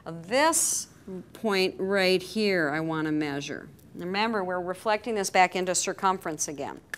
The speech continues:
So, walking from here to here,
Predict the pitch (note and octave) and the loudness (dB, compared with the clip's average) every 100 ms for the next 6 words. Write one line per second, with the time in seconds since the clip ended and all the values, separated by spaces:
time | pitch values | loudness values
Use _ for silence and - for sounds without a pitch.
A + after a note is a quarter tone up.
0 | - - - - - - - A#3+ E3 - | -14 -20 -20 -20 -16 -4 6 10 10 6
1 | - - - - - - - - - - | -10 -20 -20 -20 -20 -18 -18 -20 -20 -16
2 | D#3+ E3 F#3 G#3 C4 B3 A#3+ A#3 A#3 A#3 | -4 6 8 8 4 0 2 2 2 2
3 | A3+ A3 G#3+ A#3+ A3 D#3 | 2 2 0 0 2 2